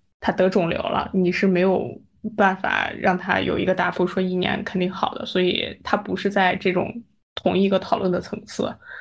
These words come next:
他是属于一种病。就是如果说这个人他就是好好的，然后他就是想躺，我觉得那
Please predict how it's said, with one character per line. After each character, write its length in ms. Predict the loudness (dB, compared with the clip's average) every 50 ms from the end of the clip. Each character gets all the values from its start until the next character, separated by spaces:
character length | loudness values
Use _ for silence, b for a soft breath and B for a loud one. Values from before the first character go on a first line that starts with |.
| B B
他 140 | 2 2 4
是 120 | 4 2
属 160 | 2 2 2
于 160 | 2 4 4 4
一 60 | 4
种 180 | 4 0 -2 0 0
病。 260 | 0 0 0 -4 -12 -18 B B B B B -20 -20 -20 -6 -2
就 100 | 0 0
是 140 | 2 2
如 160 | 2 4 4 4
果 160 | 2 2 0
说 160 | 0 0 0
这 140 | 2 2 2
个 100 | 2 2
人 240 | 2 2 0 0 0
他 140 | 0 -2
就 180 | 0 2 2 2
是 180 | 2 0 -2 -4
好 160 | 0 -2 -2 -2
好 320 | 0 0 0 0 2 2
的， 260 | 0 0 0 -2 -4 -8 -12 _ _ _
然 160 | -2 0 0
后 40 | 0
他 140 | 0 0
就 220 | 2 4 4 4 4
是 420 | 2 0 -2 -2 -2 0 -2 -2 -2 -4 -6 -6 -10 -16 _ _
想 260 | -8 -4 -2 -2 -2
躺， 400 | -2 -2 -2 -2 -2 -4 -12 -14 -10 _
我 140 | 2 2 2
觉 160 | 2 0 -2
得 140 | 0 0 2
那 200 | 2 2 0